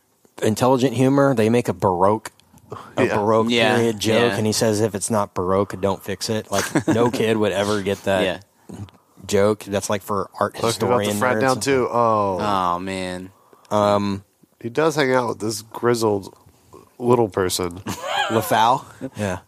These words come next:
Speaker 3: LaFau?
Speaker 1: That's Josh Gad in their
Speaker 3: Yeah.
Speaker 1: live action.
Speaker 2: Yeah, that'll be
Speaker 1: That's
Speaker 2: great.
Speaker 1: pretty, that's
Speaker 2: Yeah.
Speaker 1: pretty good casting, though. It's
Speaker 3: Great.
Speaker 1: kind of a
Speaker 3: Yeah, it could be
Speaker 1: weird.
Speaker 3: fun.
Speaker 1: It could be fun. And he
Speaker 3: Yeah.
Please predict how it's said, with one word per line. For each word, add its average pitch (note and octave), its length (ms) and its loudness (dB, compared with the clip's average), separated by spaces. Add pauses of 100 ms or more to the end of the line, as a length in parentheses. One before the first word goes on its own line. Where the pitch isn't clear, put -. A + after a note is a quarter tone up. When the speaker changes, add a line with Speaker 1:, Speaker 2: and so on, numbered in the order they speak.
(100)
Speaker 3:
LaFau? G2+ 100 -6
Speaker 1:
That's A2+ 320 2
Josh C#3+ 320 0
Gad G#2 340 0
in F2+ 80 -6
their F2 220 -2
Speaker 3:
Yeah. F2+ 100 -4
Speaker 1:
live F2+ 200 2
action. D#2+ 340 -4
Speaker 2:
Yeah, G#2+ 320 0
that'll F#2+ 180 -6
be - 80 -14
Speaker 1:
That's A#2+ 180 0
Speaker 2:
great. - 80 -8 (200)
Speaker 1:
pretty, C3 120 -10 (140)
that's A#2 200 2
Speaker 2:
Yeah. - 80 0
Speaker 1:
pretty C#3 320 4 (200)
good G#2 180 0
casting, F#2 440 -2
though. D#2+ 260 -2
It's F#2 200 -4
Speaker 3:
Great. - 100 -4
Speaker 1:
kind A2 140 2
of G2+ 80 0
a F#2+ 220 0 (280)
Speaker 3:
Yeah, A#2 100 -2
it A2+ 60 0
could G#2+ 100 -8
be G2 80 -2
Speaker 1:
weird. F#2+ 260 2
Speaker 3:
fun. - 140 -20 (140)
Speaker 1:
It - 40 -20
could G2 100 -2
be F2+ 80 -4
fun. E2+ 260 0
And G2 80 2
he G#2+ 80 4
Speaker 3:
Yeah. F#2+ 180 0